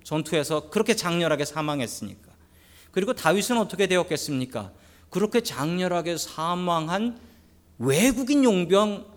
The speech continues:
그 용병의 부인이 과부가 됐잖아요. 그 부인을 자기가 데려다가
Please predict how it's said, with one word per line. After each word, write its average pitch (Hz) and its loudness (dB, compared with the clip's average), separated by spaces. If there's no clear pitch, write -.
그 240 2
용병의 156 0
부인이 196 0
과부가 123 -4
됐잖아요. 98 -6
그 - -4
부인을 143 0
자기가 120 -4
데려다가 117 -2